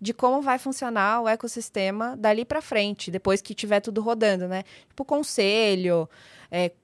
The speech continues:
quem vai participar, qual critério, qual não sei o quê.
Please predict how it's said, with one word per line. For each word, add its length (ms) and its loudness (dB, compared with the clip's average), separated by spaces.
quem 240 0
vai 140 0
participar, 760 0
qual 160 2
critério, 680 0
qual 140 -4
não 40 -8
sei 100 -8
o 40 -12
quê. 340 -2